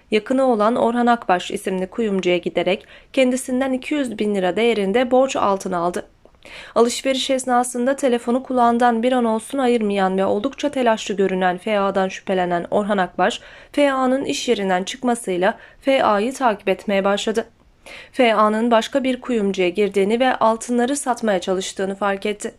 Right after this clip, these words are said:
F A'nın da durumundan şüphelenen kuyumcu Emre Düşündü, F A'yı oyalamaya başlayarak olayı anlamaya çalıştı.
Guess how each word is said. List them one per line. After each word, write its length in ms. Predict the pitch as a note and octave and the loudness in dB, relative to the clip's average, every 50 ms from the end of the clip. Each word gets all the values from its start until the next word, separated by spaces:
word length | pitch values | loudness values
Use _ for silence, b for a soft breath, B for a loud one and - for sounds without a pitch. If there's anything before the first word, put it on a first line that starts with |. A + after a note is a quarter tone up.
| _ _ _ _ - - - _ _ _ _ | _ _ _ _ -20 -20 -20 _ _ _ _
F 160 | - C#4 C4+ C4+ | 2 2 4 4
A'nın 360 | C4 C4+ C4 C4+ C4+ C4+ C4 | 4 4 4 4 2 2 2
da 140 | C4 B3+ A#3 | 2 2 4
durumundan 520 | B3 A#3+ B3 A#3+ A#3+ A#3+ A#3 A#3 A3+ A3+ | 2 2 4 4 4 4 4 4 2 2
şüphelenen 640 | A3 - - - - A#3 A3+ A3 A3 A3 G3+ F#3 F#3+ | 0 -4 -8 -4 -2 0 2 2 2 2 2 0 -2
kuyumcu 440 | F#3+ - B3 A#3+ A#3 A3 A3 G#3 A3 | -4 -2 0 2 2 2 2 2 2
Emre 280 | G3+ G3 G3 G3 F#3+ F3+ | 0 2 2 0 0 0
Düşündü, 500 | F#3+ G3 - - G3+ F#3 F3+ F#3+ A#3 B B B B B B | -2 -6 -4 -2 -2 0 0 0 -2 B B B B B B
F 200 | - C4 B3+ A#3+ | 0 2 2 4
A'yı 280 | - B3 A#3+ A#3 A#3+ A#3+ | 4 4 4 4 4 4
oyalamaya 560 | A#3+ A#3+ A3+ A3 G#3+ G#3+ G#3 G#3 G3 F#3+ F3+ | 4 4 4 4 2 2 2 2 2 2 4
başlayarak 680 | F#3 F#3 G3 F#3+ - A3 G3+ F#3+ G3 G#3+ - - - - | 2 2 2 0 0 0 2 2 2 0 0 -2 -2 0
olayı 300 | A3+ A3+ A3+ A3+ B3 C4 | 2 2 2 2 2 2
anlamaya 440 | B3+ A#3+ A3 G#3+ G3+ F#3+ F3+ F3+ | 0 0 0 0 0 0 0 0
çalıştı. 520 | F3+ - G#3+ G3 G3+ F#3+ - - - G#3 | -2 -2 -2 -2 -2 -2 -4 -6 -8 -10